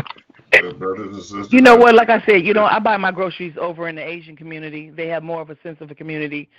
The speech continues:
Speaker 2: than Safeway. So that's all I can say. I buy my meat, my fresh fish. My fish are swimming around in the tank. I know they come from the San Francisco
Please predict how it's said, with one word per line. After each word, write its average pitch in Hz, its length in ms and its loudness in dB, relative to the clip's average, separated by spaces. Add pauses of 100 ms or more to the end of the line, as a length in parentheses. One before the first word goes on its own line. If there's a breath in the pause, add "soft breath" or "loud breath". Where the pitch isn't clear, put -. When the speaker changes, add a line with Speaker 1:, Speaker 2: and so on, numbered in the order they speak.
(360 soft breath)
Speaker 2:
than 151 140 -6
Safeway. 143 540 -4 (720)
So 160 160 -6
that's 165 220 -8
all 160 140 -8
I 151 80 -10
can 147 180 -20
say. 143 160 -10
I 139 60 -8
buy 139 160 -14
my 135 140 -16
meat, 156 280 -20
my 139 120 -14 (100)
fresh 151 180 -10 (140)
fish. 185 200 -8 (500 loud breath)
My 147 120 -8
fish - 240 -6
are 170 120 -6
swimming 185 280 0
around 165 300 -2
in 151 60 -6
the 147 60 -10
tank. 185 380 -10
I 151 100 -8
know 165 140 -8
they 160 80 -6
come 165 220 -12
from 160 140 -16
the 143 120 -18
San 156 160 -10
Francisco 143 340 -16